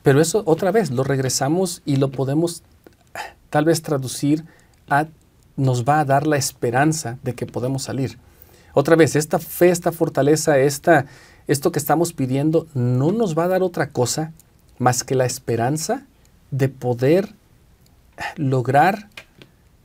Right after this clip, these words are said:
nuestro, no tal vez, no quiero decir nuestro objetivo, pero sí el deseo de nuestro corazón, de ser librado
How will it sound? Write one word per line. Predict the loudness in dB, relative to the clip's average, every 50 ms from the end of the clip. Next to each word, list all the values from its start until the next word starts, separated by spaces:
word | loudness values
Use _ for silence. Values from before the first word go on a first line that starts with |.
| -20 _ _ _ _ -4
nuestro, | -2 -2 -2 -4 0 4 4 4 4 4 -2 _ _ -10 -4
no | -4 -2 -2
tal | -2 -2 -2 0
vez, | 2 2 2
no | 2 2 2 2 2
quiero | 2 2 0 -2
decir | 0 0
nuestro | 0 0 0 0 -2 -2
objetivo, | -2 -6 -8 -6 -6 -6 -6 -4 -2
pero | -2 0 0
sí | -2 -4 -4 -4 -4 -4 -4 -4
el | -4 -2 -2 -2
deseo | -2 -4 -4 -2 -2 -2 -2 -2
de | -2
nuestro | -6 -6 -8 -8 -10 -8
corazón, | -8 -8 -8 -6 -6 -8 -8 -10 -12 _ _ _ _ _ _ -2
de | -2 0
ser | 2 2 0 2 0
librado | -2 -2 2 4 4 6 6 6 4 2 2